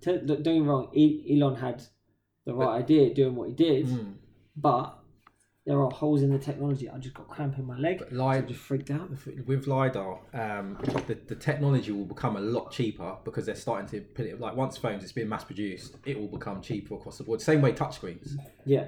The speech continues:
Speaker 1: it's not, um, with lidar, it's not a case of, like, it being too expensive. It's a case of it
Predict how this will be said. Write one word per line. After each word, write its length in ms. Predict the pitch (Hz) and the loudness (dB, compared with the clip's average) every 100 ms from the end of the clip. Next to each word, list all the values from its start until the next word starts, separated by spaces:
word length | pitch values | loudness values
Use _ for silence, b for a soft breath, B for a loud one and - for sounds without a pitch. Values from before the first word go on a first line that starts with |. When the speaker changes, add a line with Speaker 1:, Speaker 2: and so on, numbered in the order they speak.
| - | 2
Speaker 1:
it's 100 | 160 | 4
not, 320 | 220 - - | 2 0 0
um, 380 | 160 156 147 - | 2 4 2 6
with 160 | 190 | 8
lidar, 360 | 196 196 156 123 | 8 6 4 2
it's 100 | 139 | 0
not 120 | 165 | -2
a 60 | 147 | 0
case 260 | 165 143 | 0 0
of, 100 | 139 | 0
like, 180 | 131 90 | 0 -2
it 100 | 123 | 0
being 180 | 135 127 | 2 2
too 120 | 139 | 0
expensive. 440 | 120 - 180 151 117 | -2 -2 -2 -2 -4
It's 160 | - | -8
a 40 | - | -4
case 220 | 139 135 | -2 -2
of 100 | 120 | -6
it 200 | - | -10